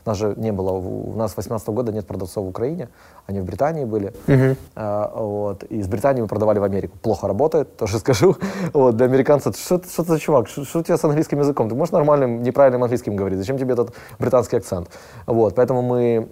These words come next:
Speaker 1: и посмотрела по людям и так далее. В Америке намного интереснее в плане людей. Мы будем делать headquarter продажный там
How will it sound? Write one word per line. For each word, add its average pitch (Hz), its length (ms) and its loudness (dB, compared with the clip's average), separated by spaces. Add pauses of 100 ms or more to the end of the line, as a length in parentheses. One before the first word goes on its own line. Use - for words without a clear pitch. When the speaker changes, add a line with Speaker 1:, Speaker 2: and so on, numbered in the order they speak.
Speaker 1:
и 113 240 0
посмотрела 117 580 2
по 113 120 0
людям 131 340 2
и - 20 -8
так 107 100 -2
далее. 117 200 4
В 107 40 0
Америке 107 280 -2
намного 104 400 -4
интереснее 117 460 -2
в - 40 -12
плане 101 260 -2
людей. 95 220 -4
Мы 107 120 -2
будем 107 220 -2
делать 101 200 0
headquarter 101 680 -4
продажный 101 460 -2
там 185 320 0